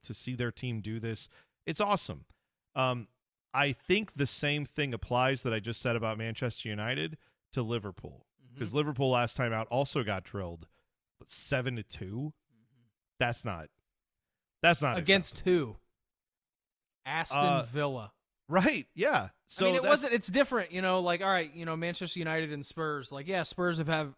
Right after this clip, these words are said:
Speaker 2: unbelievable quality players. Like, that can happen. It cannot happen if you are the defending champions in Liverpool to the hands of Aston Villa.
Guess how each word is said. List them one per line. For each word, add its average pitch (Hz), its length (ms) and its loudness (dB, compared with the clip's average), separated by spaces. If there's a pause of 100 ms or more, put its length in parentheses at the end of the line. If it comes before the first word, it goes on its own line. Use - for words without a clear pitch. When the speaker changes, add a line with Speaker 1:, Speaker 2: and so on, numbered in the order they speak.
Speaker 2:
unbelievable 156 600 -2
quality 147 460 -2
players. 127 440 -6
Like, 131 160 -12
that 180 220 -4
can 160 100 -8
happen. 135 400 -8 (480)
It 190 180 -2
cannot 220 460 2
happen 180 480 2
if 190 240 2
you 190 140 0
are 180 100 4
the 165 120 0
defending 196 760 -4
champions 180 680 -4
in 151 60 -6 (120)
Liverpool 170 600 -2 (260)
to 226 100 4
the 185 120 6
hands 202 460 2
of 156 180 -2
Aston 185 460 2
Villa. 185 340 4